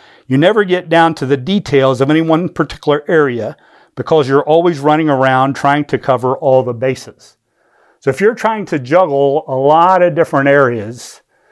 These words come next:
then you will never get down to the level of detail that you need to get down to for that to be excellent execution of that particular area. And then another result is that you feel overwhelmed and underappreciated.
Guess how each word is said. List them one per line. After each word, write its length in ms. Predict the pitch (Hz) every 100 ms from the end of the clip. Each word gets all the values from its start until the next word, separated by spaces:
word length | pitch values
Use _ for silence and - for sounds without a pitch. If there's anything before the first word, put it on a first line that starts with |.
| _ -
then 160 | 147
you 160 | 156 202
will 160 | 196
never 240 | 180 175 156
get 220 | 170 160
down 180 | 175 160
to 100 | 165
the 60 | 147
level 280 | 160 147
of 120 | 135 113
detail 520 | 180 175 151 135 131
that 200 | 135 143
you 60 |
need 240 | 143 170 160
to 80 | 131
get 220 | 143 135
down 240 | 151 151
to 180 | 147 135
for 140 | -
that 240 | 139 143 139
to 60 | 131
be 260 | 131 139
excellent 720 | 156 - - 139 131 147 - -
execution 680 | 147 - 113 - 143 - 135
of 160 | 139 123
that 140 | 120
particular 400 | 120 - 117 117
area. 380 | 135 117 104 - _ _ _ _ _ _ _ _ _ _
And 100 | 139
then 120 | 151
another 280 | 147 156 175
result 720 | 147 123 131 123 - - - _ _ _ _ _ _ _ _ _
is 140 | 131
that 160 | 127 143
you 180 | 165 190
feel 420 | - 151 147 151
overwhelmed 840 | 160 170 180 143 139 135 131 135 - _ _ _ _ _ _ 147
and 140 | 139
underappreciated. 760 | 131 123 113 131 - 117 92